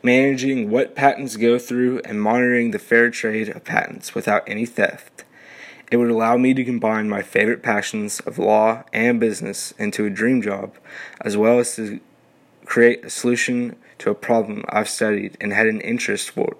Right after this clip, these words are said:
in for a long time. With this solution, I believe I could create my legacy of protection. To conclude, the theft of patents in the U S by China is a serious problem that I believe needs to be stopped.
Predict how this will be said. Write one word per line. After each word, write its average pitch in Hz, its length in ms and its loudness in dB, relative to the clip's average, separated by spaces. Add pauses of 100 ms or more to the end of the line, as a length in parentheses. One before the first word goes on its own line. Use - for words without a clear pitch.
in 104 360 -2 (100)
for 107 120 0
a 107 60 0
long 107 280 -2
time. - 360 -8 (720)
With 113 140 -2
this 131 200 2
solution, 107 600 -2 (200)
I 110 120 -2
believe 113 300 0
I 104 80 0
could - 180 -14
create - 380 -2
my 110 120 -4
legacy 101 460 -6
of 104 100 -8
protection. - 560 -12 (960)
To 127 140 0
conclude, 139 680 2 (460)
the 117 100 -4
theft 143 400 2
of 131 100 -12
patents 127 460 0
in 120 160 0
the 110 60 -4
U 120 240 0
S 117 180 -2
by 120 280 -2
China 113 460 -6 (140)
is - 100 -20
a 104 60 -6
serious - 540 -8
problem - 380 -8 (440)
that 107 180 -2
I 127 60 0
believe 117 340 -2
needs 110 440 -4
to 110 60 -16
be 104 100 -8
stopped. - 560 -10